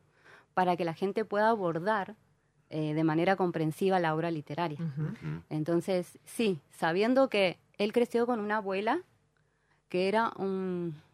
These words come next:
Speaker 1: eh, un rejunte de un montón de creencias,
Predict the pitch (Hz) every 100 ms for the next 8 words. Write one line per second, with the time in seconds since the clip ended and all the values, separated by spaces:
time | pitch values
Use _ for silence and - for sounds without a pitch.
0 | _ _ _ _ _ - 170 147 - 170
1 | 180 180 170 165 156 175 185 240 269 277
2 | 302 202 202 208 208 208 202 226 233 220
3 | - 165 170 190 269 277 277